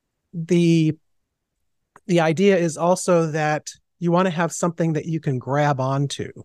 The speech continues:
that you can remember each time. So a good example of that one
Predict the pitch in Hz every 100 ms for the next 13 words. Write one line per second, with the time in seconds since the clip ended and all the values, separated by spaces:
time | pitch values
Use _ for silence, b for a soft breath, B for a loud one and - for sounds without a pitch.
0 | _ _ _ _ _ _ _ 139 135 139
1 | 147 143 147 143 156 151 135 113 113 -
2 | - 104 - - _ _ _ _ _ _
3 | _ _ - 165 147 139 139 165 143 180
4 | 190 156 170 156 131 120 120 180 233 247
5 | 135 123 127 143